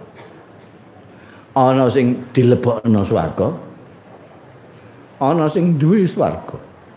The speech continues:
Niki padha tawarane. Ana wong mlebu swarga, ana wong dilebokno swarga, ana wong duwe swarga. Nek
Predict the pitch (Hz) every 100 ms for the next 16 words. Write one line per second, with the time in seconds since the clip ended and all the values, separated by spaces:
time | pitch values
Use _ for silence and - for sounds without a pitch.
0 | - - - - - - 131 175 143 120
1 | 139 98 95 76 76 76 - - - -
2 | - - - 107 - - - 104 - -
3 | - - - - - 151 147 151 135 135
4 | 127 123 - - - 139 117 135 110 110
5 | 87 - 107 190 - - - - - -
6 | - - - - - 151 139 135 135 135
7 | 117 - - 147 151 - 135 139 131 120
8 | 120 92 - 110 175 196 - _ - -
9 | - - - - 151 170 160 170 202 214
10 | - - - 147 127 185 196 143 156 110
11 | 101 - 78 - - - - - - -
12 | - - - 95 92 - - - - -
13 | - - - - - - - - - -
14 | - - - - - 185 185